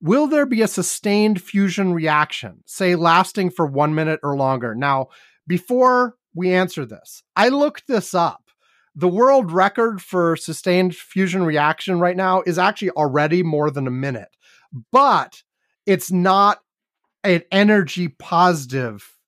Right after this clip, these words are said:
thing. They're putting more energy into it than they get out. They can sustain the reaction.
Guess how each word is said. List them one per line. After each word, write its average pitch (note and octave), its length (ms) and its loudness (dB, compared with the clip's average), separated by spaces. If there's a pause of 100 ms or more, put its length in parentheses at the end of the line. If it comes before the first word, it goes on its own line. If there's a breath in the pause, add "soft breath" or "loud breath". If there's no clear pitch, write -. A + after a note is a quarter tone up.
(120)
thing. A#2 320 -4
They're D3 140 -2
putting F3+ 320 0
more F3 320 4
energy E3 460 0
into D#3 280 -4
it C#3+ 120 -10
than C3+ 140 -8
they C3+ 100 -6
get B2 220 -6
out. C3 380 0
They D3 120 -6
can D#3 140 -6
sustain G3+ 520 -2
the F3 80 -2
reaction. C#3+ 680 -4